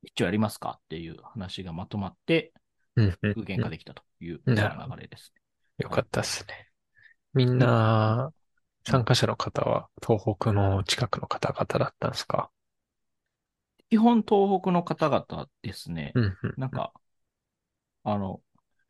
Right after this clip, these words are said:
Speaker 1: ただ、あの、結構、東京でもなかなかないイベントなんで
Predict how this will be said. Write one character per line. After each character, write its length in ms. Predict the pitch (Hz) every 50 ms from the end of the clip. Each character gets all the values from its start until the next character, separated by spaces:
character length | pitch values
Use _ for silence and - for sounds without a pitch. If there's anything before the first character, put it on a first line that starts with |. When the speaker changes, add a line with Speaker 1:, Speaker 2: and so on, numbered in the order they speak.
| _ _ _ _ _ _
Speaker 1:
た 120 | - 240 233
だ、 300 | 135 98 87 - - 104
あ 80 | 113
の、 300 | 117 110 107 107 101 _ _ _ _
結 220 | - 247 247 247 _ -
構、 420 | 113 107 98 92 85 76 - _ _ _ _ _ _ _
東 220 | - 262 277 277 -
京 180 | - 330 311
で 100 | 262 285
も 140 | 254 151 101
な 100 | 95 110 -
か 80 | 135
な 100 | 135 139
か 100 | 139 131
な 140 | 123 135 120
い 80 | 92 90
イ 40 |
ベ 120 | - 95 95
ン 80 | 101 104
ト 120 | - 98
な 120 | 95 92 90
ん 120 | - -
で 360 | - - - - 78 - -